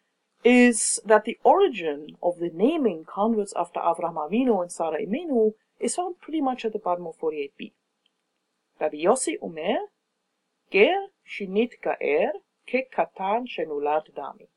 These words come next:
Someone who has become a convert is like a newborn child. You know, it is considered as if this person has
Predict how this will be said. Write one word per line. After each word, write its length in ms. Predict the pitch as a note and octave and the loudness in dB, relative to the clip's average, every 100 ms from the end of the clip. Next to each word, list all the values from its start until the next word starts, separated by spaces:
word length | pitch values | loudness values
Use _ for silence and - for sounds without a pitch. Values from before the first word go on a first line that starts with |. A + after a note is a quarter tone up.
| _ _ _ _ _ _ _ | _ _ _ _ _ _ _
Someone 720 | - G4 G4+ D4+ G3 F#3 F#3 | 2 4 4 4 2 2 -2
who 160 | G3 | -4
has 200 | F#3+ F#3+ | -2 -6
become 380 | - - - F#3 | -8 -12 -6 -6
a 60 | - | -6
convert 720 | - - A#2+ D#3 D4 F4+ - _ _ _ _ - | -18 -20 -8 -2 -2 -4 -20 _ _ _ _ 0
is 200 | G4 G4+ | 0 2
like 220 | D4+ D4 | -2 -2
a 40 | |
newborn 440 | A#3 F3+ - F3+ A3+ | -4 -6 -8 -10 -10
child. 360 | - F4 F4 - _ _ _ _ _ - | -8 -8 -8 -16 _ _ _ _ _ -10
You 60 | |
know, 160 | A#3+ - _ _ _ _ | -8 -8 _ _ _ _
it 100 | B3 | -8
is 120 | D4+ | -8
considered 520 | - C4+ - F#4 F#4 | -8 -8 -2 0 2
as 120 | C4+ A#3+ | 2 0
if 200 | B3 - | -4 -8
this 200 | C#4 - | -10 -10
person 440 | - C#4+ - A#3 | -12 -10 -6 -6
has 640 | G#3 A3 A3 G#3 - - | -4 -4 -4 -6 -6 -8